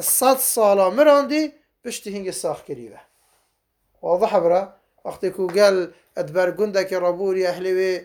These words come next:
که او گنده هنی خرابه، گوت یعنی خود تعالی عز و جل، دی چاوی گنده هنی جارک دی ساخت و گو فاماته الله مئة عام ثم بعثه. خود تعالی عز و جل او ساخت، او مران صد ساله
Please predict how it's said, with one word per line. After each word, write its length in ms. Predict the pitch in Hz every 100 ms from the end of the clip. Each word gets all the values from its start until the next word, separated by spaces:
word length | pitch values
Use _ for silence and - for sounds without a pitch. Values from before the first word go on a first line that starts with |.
| - _ _
که 60 | 202
او 280 | 180 180 170
گنده 340 | 165 175 180
هنی 220 | 180 180
خرابه، 580 | - 175 175 170 185 175
گوت 220 | 170 175
یعنی 320 | 180 170 175
خود 240 | 170 170 165
تعالی 280 | 170 185 180
عز 260 | 175 156
و 180 | 180 175
جل، 260 | 170 208 185 - _ _
دی 100 | 196
چاوی 380 | 190 - 262 226
گنده 260 | 196 208 208
هنی 200 | 208 196
جارک 340 | 202 202 190
دی 80 | 185
ساخت 420 | - 190 - 180 156
و 160 | 180 180 _ _ _
گو 120 | 240
فاماته 680 | 233 247 254 285 294 285 262
الله 360 | 262 262 262
مئة 360 | 262 285 254 240
عام 280 | 208 190 151 127 _ _
ثم 260 | 190 180 180
بعثه. 480 | 220 196 160 - 123 - _ _ -
خود 180 | - 170
تعالی 360 | 170 180 190 180
عز 280 | 170 160 175
و 200 | 170 156
جل 300 | 185 208 214 - - - -
او 200 | 185 156
ساخت، 520 | - 180 190 190 -
او 200 | 180 170
مران 320 | 165 190 202
صد 280 | 196 - 220
ساله 600 | - - 220 214 247 247